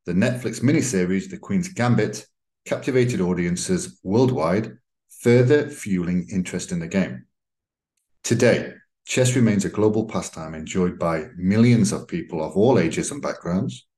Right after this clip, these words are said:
Its mix of strategy, critical thinking, and creativity continues to captivate players, fostering a vibrant community that celebrates the game's heritage while embracing innovation.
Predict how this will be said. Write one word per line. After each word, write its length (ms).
Its 260
mix 320
of 120
strategy, 720
critical 420
thinking, 520
and 180
creativity 840
continues 500
to 100
captivate 540
players, 600
fostering 440
a 240
vibrant 440
community 520
that 160
celebrates 500
the 100
game's 320
heritage 540
while 240
embracing 640
innovation. 580